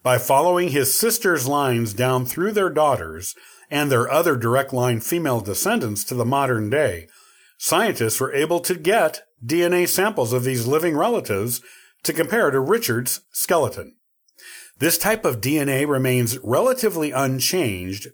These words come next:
throughout the centuries, so the modern female relatives and their sons would have the same M T D N A as Richard's mother and Richard.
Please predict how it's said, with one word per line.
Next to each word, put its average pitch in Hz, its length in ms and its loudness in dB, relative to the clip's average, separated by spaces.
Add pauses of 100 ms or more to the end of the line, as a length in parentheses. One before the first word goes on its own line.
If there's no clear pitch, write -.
(100)
throughout 139 300 2
the - 80 -6
centuries, 87 640 -4 (420)
so - 160 0
the 165 140 2
modern 185 460 2
female 165 400 2
relatives 113 680 0
and 120 180 0
their 113 140 0
sons 151 560 0 (380)
would 143 120 0
have 185 160 0
the 160 120 0
same 220 420 0
M 175 260 0
T 185 280 -2
D 151 200 -2
N 123 120 2
A 139 240 0
as 104 180 -2
Richard's 147 480 -2
mother 113 480 -2 (240)
and 135 380 2 (120)
Richard. 156 500 -4